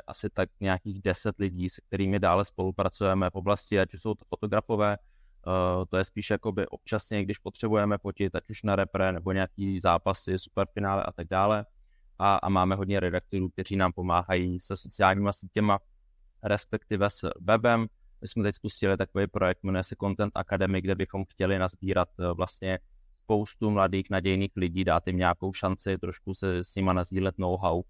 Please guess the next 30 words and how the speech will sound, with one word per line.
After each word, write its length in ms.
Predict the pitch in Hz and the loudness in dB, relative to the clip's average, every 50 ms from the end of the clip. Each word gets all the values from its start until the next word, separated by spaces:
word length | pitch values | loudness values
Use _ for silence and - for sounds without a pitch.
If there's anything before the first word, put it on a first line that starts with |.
| _ - - - _ _ | _ -20 -20 -20 _ _
a, 120 | - 95 92 | 2 2 4
a 120 | - 85 | 4 2
dát 240 | 90 92 85 87 - | 2 2 2 2 0
jim 120 | 92 - | -2 -6
i 60 | - 98 | -6 -4
prostor, 420 | - - 92 - - - 95 87 | -4 -4 -6 -6 -6 -4 -2 0
aby 180 | 80 85 82 85 | 0 0 0 0
nám 300 | 87 85 85 90 76 - | 0 2 0 0 -2 -6
zase 220 | 92 - - 98 | -8 -10 -10 -8
pomohli, 540 | - 90 90 87 87 - - 90 87 87 87 - _ | -4 -4 -2 -2 -2 -2 0 2 2 2 0 -2 _
pomohli 360 | - 92 92 90 90 92 87 | -4 -2 0 0 2 0 0
ty 120 | 82 - - | -2 -4 -10
sítě 300 | - - - - 95 90 | -18 -16 -6 -4 -4 -4
trošku 340 | - - - - - 92 87 | -4 -8 -16 -10 -8 -6 -4
víc 260 | 92 92 - - - | -2 -4 -4 -4 -4
rozjet 420 | - 87 92 90 101 98 90 87 - | -2 -2 0 2 2 2 2 0 -2
nebo 220 | 82 82 82 85 - | -6 -8 -6 -8 -8
prostě 300 | - - - - - 90 | -10 -12 -10 -6 -4 -2
dostat 300 | 90 87 - 92 92 - | -2 -2 -2 -4 -4 -2
se 100 | - 92 | -2 -2
někam, 340 | 90 87 - 90 85 85 87 | -2 0 0 0 0 0 0
na 80 | 87 | -2
co 120 | - - 85 | -4 -6 -8
jsme 160 | - 90 87 | -8 -8 -8
třeba 240 | - - 90 87 85 | -6 -6 -6 -4 -4
my 80 | 87 | -2
sami 220 | - - 95 87 85 | -2 -2 -2 0 0
neměli 300 | 85 90 90 90 92 92 | 0 0 0 0 0 -2
prostor. 400 | - - 92 - _ - 85 - - | -4 -8 -10 -10 _ -10 -10 -8 -6
Takže 280 | 104 90 90 104 104 | -6 -2 0 0 0